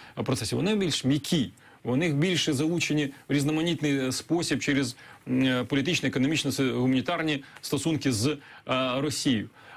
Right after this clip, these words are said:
А, але світ — це боротьба. А, не, не, не завжди на військовому полі. Це, а, боротьба впливів. І в цьому впливі вони не завжди, а, м, прямі.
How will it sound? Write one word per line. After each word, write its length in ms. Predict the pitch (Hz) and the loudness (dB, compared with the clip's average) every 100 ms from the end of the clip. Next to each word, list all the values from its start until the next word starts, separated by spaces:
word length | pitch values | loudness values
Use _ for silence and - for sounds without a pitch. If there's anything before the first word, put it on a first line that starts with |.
| - | -6
А, 260 | 127 120 - | -2 -2 -2
але 300 | 131 147 170 | -2 -2 -2
світ — 280 | - 247 277 | 0 0 0
це 100 | 247 | -2
боротьба. 580 | 196 220 196 175 160 170 - _ _ _ _ - | 0 0 -2 -2 -4 -6 -14 _ _ _ _ -12
А, 440 | - 139 139 139 139 | -4 0 0 0 2
не, 140 | 143 | 2
не, 220 | 143 147 | 2 2
не 180 | 147 151 | 2 0
завжди 340 | 131 190 170 156 | 0 0 0 0
на 320 | 156 156 147 | 0 0 0
військовому 380 | 139 - 170 147 | 0 0 -2 0
полі. 260 | 143 131 | 0 0
Це, 220 | 123 156 143 - - | 0 -2 -4 -12 -12
а, 280 | 135 135 139 | -4 -2 0
боротьба 500 | 120 139 139 151 170 | 2 2 2 2 0
впливів. 760 | - - 175 160 131 123 135 - - _ _ _ _ _ _ | -2 0 2 4 4 2 0 -6 -20 _ _ _ _ _ _
І 80 | 151 | -4
в 80 | - | -4
цьому 260 | - 240 | -2 -2
впливі 420 | 247 208 196 165 135 - - | -2 -2 0 0 -4 -10 -6
вони 260 | 135 156 220 | -2 0 2
не 160 | 190 160 | 0 0
завжди, 520 | 175 202 165 180 - - - | 0 0 0 -2 -2 -10 -12
а, 340 | 151 156 156 156 | -4 -2 -2 -2
м, 760 | 147 151 151 151 151 151 147 - | -2 -2 0 0 0 0 0 0
прямі. 500 | 165 180 202 139 | 0 2 2 0